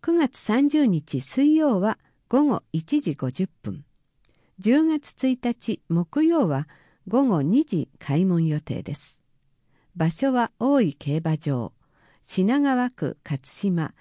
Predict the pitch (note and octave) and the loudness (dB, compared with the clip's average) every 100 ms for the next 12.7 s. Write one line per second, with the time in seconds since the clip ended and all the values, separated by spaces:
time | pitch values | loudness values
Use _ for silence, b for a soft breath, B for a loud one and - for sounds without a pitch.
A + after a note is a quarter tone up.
0 | _ _ G#3+ D#4 C#4 D#3 - D#3 - A#3+ | _ _ 2 4 2 0 -4 -6 -2 -2
1 | F3+ - C3 D3+ - _ _ _ _ _ | 0 -2 -4 -4 -6 _ _ _ _ _
2 | _ _ _ _ _ _ - F3+ G#3+ A#3 | _ _ _ _ _ _ -2 0 2 2
3 | G#3 F3+ D#3+ - _ _ _ A3+ D4+ D#4+ | 2 0 -2 -6 _ _ _ 2 2 4
4 | D4 A3 - D4 D4 G#3 F#3+ - F#3+ G3+ | 2 0 0 -2 0 0 0 0 0 2
5 | A#3+ D3 B2+ C#3 A#2+ - - - _ _ | 2 0 0 -2 -4 -8 -16 -20 _ _
6 | _ _ _ _ _ _ E3+ F#3 C#4 - | _ _ _ _ _ _ 0 2 2 0
7 | C#4 B3+ - A#3 G#3+ - G3+ C3+ - - | 0 0 0 -2 -2 -2 -2 -2 -4 -12
8 | _ _ _ _ _ _ - C4+ D#4+ B3 | _ _ _ _ _ _ 0 2 2 2
9 | E3+ - F#3+ D#3+ - - - _ - A3+ | 2 0 -2 -2 -4 -12 -12 _ -4 2
10 | C#4+ D4 C4+ A#3+ A3+ F3 G3+ B2+ - - | 4 4 4 2 0 0 -2 -2 -10 -18
11 | _ _ E3 D#3 - - _ _ _ _ | _ _ -2 -2 -4 -14 _ _ _ _
12 | _ _ - A#3+ A#3 - G#3 | _ _ -4 -2 -2 -2 -6